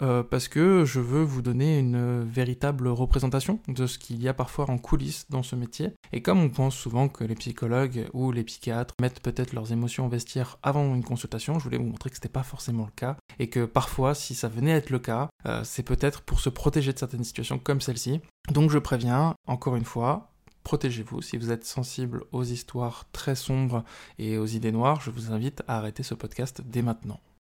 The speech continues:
Ce qu'il faut savoir, c'est que c'est un suivi qui a commencé, euh, au bout de ma deuxième année en tant que psychologue. Donc, euh, je considère aujourd'hui, après, euh, là j'attaque ma, ma septième année, que j'ai une certaine expérience aujourd'hui que je n'avais vraiment pas à l'époque.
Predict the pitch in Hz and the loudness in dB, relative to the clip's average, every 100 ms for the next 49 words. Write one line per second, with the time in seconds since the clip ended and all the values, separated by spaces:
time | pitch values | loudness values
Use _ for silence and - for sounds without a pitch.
0 | _ - 143 - 147 151 165 185 - 151 | _ -12 -10 -2 2 8 10 10 8 4
1 | 156 - 139 143 139 131 - 147 180 143 | 2 2 0 4 4 4 2 2 2 2
2 | - 123 123 - 160 165 175 - 131 123 | 2 0 0 0 2 4 2 2 0 -2
3 | 120 143 131 123 131 131 147 139 139 127 | -2 -4 0 2 2 4 2 4 4 4
4 | 123 131 151 165 - - 139 117 - - | 2 2 2 2 -2 -4 -2 -2 -4 -4
5 | - 120 110 - 113 - 113 110 113 127 | -2 -4 -4 -8 -10 -8 -6 -6 -6 -8
6 | 120 131 131 147 131 - 123 131 117 113 | -2 -2 0 0 -2 -2 0 0 0 -2
7 | 110 120 156 170 123 - 117 131 117 113 | -4 0 2 2 2 0 0 2 2 -2
8 | 113 117 117 107 117 120 - - - - | -2 -4 -4 -6 -8 -8 -10 -10 -10 -10
9 | - 120 117 135 165 - - 139 147 151 | -6 -2 2 2 0 -4 2 4 4 4
10 | 139 - - 160 - _ _ - 170 170 | 2 0 0 0 0 _ _ 2 4 6
11 | 156 139 - 139 - 131 135 131 127 135 | 4 2 -2 -6 0 2 2 2 2 2
12 | 175 135 127 127 147 - 127 123 131 139 | 0 0 2 2 2 -2 -4 2 6 8
13 | 127 - 147 143 - 127 117 - 226 | 6 4 2 2 -2 0 0 0 0